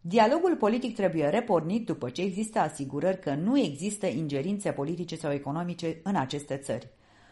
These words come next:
Rusia presează Ucraina cu gazul, de exemplu. Trebuie aici impuse condiții foarte clare. Uniunea Europeană trebuie să garanteze că dialogul dintre Moldova și Rusia are loc cu respectarea unor reguli de bază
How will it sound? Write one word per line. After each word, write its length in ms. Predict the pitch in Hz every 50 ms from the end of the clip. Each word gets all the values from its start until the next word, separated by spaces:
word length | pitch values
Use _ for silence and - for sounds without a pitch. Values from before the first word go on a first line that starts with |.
| - - -
Rusia 360 | 175 196 190 - 190 170 156
presează 600 | - - - 139 - - 147 139 143 147 175 175
Ucraina 460 | 175 175 - 185 196 202 208 220 214
cu 100 | 226 240
gazul, 360 | 214 240 240 240 208 185 156
de 100 | 135 139
exemplu. 480 | 131 135 135 135 135 135 131 135 131 131 - - - - - -
Trebuie 280 | - - - 160 160 143
aici 300 | 123 147 208 220 220 -
impuse 500 | 175 151 143 - 208 208 - 214 202 202
condiții 400 | 202 165 151 151 160 - - 175
foarte 340 | - - 156 156 - 165 -
clare. 480 | - - 160 151 143 135 135 - - - - - - - -
Uniunea 300 | - 240 247 285 320 320
Europeană 500 | 294 262 240 226 - 226 208 175 147 135
trebuie 260 | 170 143 143 151 156
să 140 | 151 - 160
garanteze 560 | 147 151 151 147 143 147 170 208 202 175 165
că 100 | - 156
dialogul 420 | 143 139 147 147 170 190 196 214 190
dintre 260 | 170 175 170 175 170
Moldova 520 | 160 160 156 147 147 151 233 254 247 214
și 180 | 202 - - 165
Rusia 440 | 165 202 196 196 - 139 127 135 - - _
are 220 | - 165 156 139 127
loc 360 | 131 143 127 - - - - - - - - - -
cu 100 | - 240
respectarea 760 | 226 214 208 214 - - 156 - - - 196 214 214 226 220 - -
unor 300 | 185 180 170 170 170 165
reguli 340 | 185 202 196 196 190 180
de 140 | 165 180 175 165
bază 480 | 175 160 135 127 - 127 123 139 -